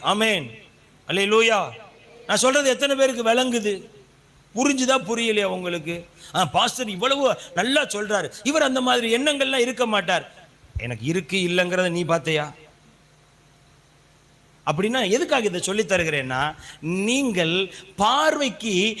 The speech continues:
யோக்கியனாய் காணப்படுகிறவர்களை நம்பி தொலையாதுன்னு சொல்றேன். இந்த கான்செப்டுக்காக தான் நான் என்னையவே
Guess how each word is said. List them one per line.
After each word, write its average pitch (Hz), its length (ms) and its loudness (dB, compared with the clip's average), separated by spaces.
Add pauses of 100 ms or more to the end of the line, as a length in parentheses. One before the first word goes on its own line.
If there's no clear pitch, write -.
(100)
யோக்கியனாய் 262 640 0
காணப்படுகிறவர்களை 190 1120 0 (100)
நம்பி 277 380 0
தொலையாதுன்னு 247 580 2
சொல்றேன். 190 400 0 (3750)
இந்த 208 320 0
கான்செப்டுக்காக 220 420 0
தான் 190 160 2
நான் 285 200 4
என்னையவே 277 420 2